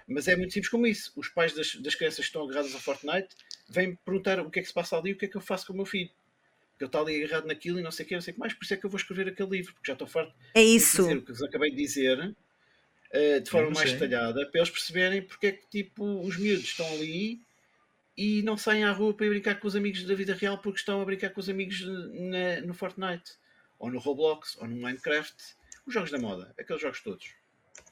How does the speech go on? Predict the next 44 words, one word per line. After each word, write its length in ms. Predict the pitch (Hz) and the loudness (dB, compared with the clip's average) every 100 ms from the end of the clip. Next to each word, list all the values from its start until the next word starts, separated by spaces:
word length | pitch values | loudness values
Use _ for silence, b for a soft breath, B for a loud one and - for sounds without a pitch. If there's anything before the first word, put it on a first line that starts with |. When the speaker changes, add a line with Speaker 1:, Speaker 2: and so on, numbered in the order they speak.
| B B B B _ - _ _ - - | B B B B _ -20 _ _ -16 -14
Speaker 1:
Na 140 | 104 123 | -8 -6
minha 160 | 131 | -2
altura 280 | 131 156 127 | -2 -2 -4
não 120 | 123 | -4
havia 160 | 117 123 | -4 -4
internet, 420 | 117 143 196 196 | -2 -2 -2 -4
não 80 | 139 | -6
havia 220 | 113 110 | -6 -6
esportes, 420 | 117 - 185 180 | -6 -4 -4 -4
portanto 280 | - 139 120 | -6 -8 -6
eu 60 | 131 | -4
até 140 | 156 | -4
tive 160 | 156 165 | -6 -10
sorte, 300 | - 202 - | -6 -6 -8
porque 180 | - | -4
eu, 240 | 143 123 107 | -2 -2 -6
se 80 | - | -6
tivesse 240 | 143 143 | -6 -4
nascido 260 | 143 - - | -4 -6 -6
depois, 320 | - 156 156 B B B - | -2 -2 -4 B B B -10
eu 60 | |
se 60 | - | 0
calhar 180 | 165 170 | 2 2
era 100 | 170 | 0
uma 140 | 165 | -2
vítima 320 | 160 160 156 | -6 -8 -8
como 220 | 147 156 147 | -8 -4 -2
eles 160 | 156 | -2
e 40 | 175 | -4
nem 80 | |
sequer 220 | 175 - 180 | -6 -4 -2
nunca 240 | 180 185 | -2 -4
me 140 | 180 | -4
ia 100 | 180 | -4
perceber 320 | 180 - 196 185 | -6 -6 -6 -4
disso. 320 | 180 175 - - - _ _ - _ _ _ _ - - - - _ - - _ _ _ _ _ _ _ _ _ _ _ - | -6 -10 -18 -20 -20 _ _ -20 _ _ _ _ -14 -14 -16 -20 _ -18 -18 _ _ _ _ _ _ _ _ _ _ _ -14
Estamos 400 | - - - 120 | -14 -12 -10 -8
a 40 | |
ficar 160 | 131 139 | -2 0
demasiado 380 | 127 135 135 127 | 0 0 -2 -2
sérios, 360 | - 131 131 | 0 -2 -2
tem 120 | - 117 | -6 -8
que 80 | |
avacalhar. 440 | 120 - 123 123 | -8 -6 -2 -2